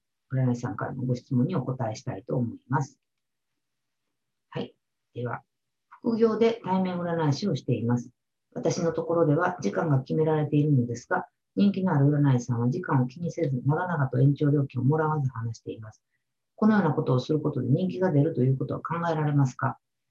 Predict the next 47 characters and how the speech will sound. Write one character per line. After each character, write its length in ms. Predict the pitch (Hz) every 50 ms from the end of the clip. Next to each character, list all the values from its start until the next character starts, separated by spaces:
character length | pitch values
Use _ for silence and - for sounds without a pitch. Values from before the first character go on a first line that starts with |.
| _ _ _ _ _ _ _ _ _ _ _ _ _ _ _ _
そ 580 | - - - - - - - 202 190 160 131
う 40 | 120
で 100 | - - -
す 180 | - - 127
ね。 100 | 127 120
ま 160 | 131 139 151
あ、 180 | 139 - - - _ _ _ _ _ -
対 160 | 226 277 285
面 240 | 285 277 277 277 277
占 320 | 285 277 233 202 170 156
い 20 |
さ 140 | 151 - 165
れ 100 | 160 156
て 100 | 156 165
る 120 | 156 151 156
方 480 | 151 143 - 135 120 113 110 - - -
の 120 | 147 156
お 100 | 156 143
悩 240 | 147 165 165 160 151
み 160 | 131 120 117 - - _ _ _ _ _ _ _ _ _ _ -
の 140 | 151 147 143
一 260 | 135 135 - 170 165
つ 120 | - - 120
に、 360 | 117 127 143 131 120 120 - _ _ _ _ _ _ _ _ _ _ _ - -
こ 100 | - 226
れ 380 | 233 240 240 233 233 233 226 220
を 100 | 220 -
聞 140 | - - 202
く 60 | -
こ 180 | - - 208 196
と 100 | - 123
が 140 | 110 107
結 180 | - - 95 92
構 240 | - 117 117 123 127
多 140 | 160 160 143
い 40 |
ん 60 | 123 107
で 100 | 101 -
す 140 | - -
よ。 120 | 92 92 - _ _ _ _ _ _ _ _ _ _ _ _ _ _ _ -
で、 420 | 156 156 147 143 143 139 139 - _ _ _ _ _ _ _ _ _ _ _ _ _ _ _ -
う 20 | 139
ー 40 | 139 139 135 135 139 135
ん 60 | 135
と、 340 | - 135 131 127 127 - - - _ _ _ -
ま 100 | 214 220
あ、 180 | - - -